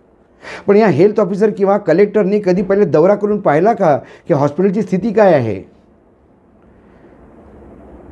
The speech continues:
आपले जिल्ह्याचे दवाखाने जे आहेत, ते अतिशय जर्जर अवस्थेत आहेत आणि तिथे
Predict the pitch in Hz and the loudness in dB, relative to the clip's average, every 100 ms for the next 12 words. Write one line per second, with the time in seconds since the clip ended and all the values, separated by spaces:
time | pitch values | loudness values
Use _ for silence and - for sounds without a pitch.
0 | - - 165 180 220 226 226 208 135 156 | -20 -6 -6 0 2 4 4 0 -4 -2
1 | 202 208 214 208 - - _ _ 143 156 | -2 -2 0 -2 -4 -20 _ _ -2 0
2 | 180 196 220 196 170 170 190 - _ - | 0 0 0 0 0 0 -6 -20 _ 0
3 | 220 - 175 175 196 208 - 214 226 240 | 0 0 -4 -6 -6 -8 -4 -2 0 -2
4 | - - _ _ _ _ _ - 120 110 | -4 -16 _ _ _ _ _ -16 -6 0
5 | 180 180 220 190 185 175 135 92 - _ | 2 2 2 2 0 -4 -6 -10 -14 _
6 | _ - - _ _ _ - _ - - | _ -20 -20 _ _ _ -20 _ -20 -20
7 | - - - - - - - - - - | -20 -20 -20 -20 -20 -20 -20 -20 -20 -20
8 | - - - - - - - - - - | -20 -20 -20 -20 -20 -20 -20 -20 -20 -20
9 | - - - - - - - - - 170 | -20 -20 -20 -20 -20 -20 -20 -14 -2 0
10 | 254 277 180 185 262 277 | 2 0 -2 0 0 0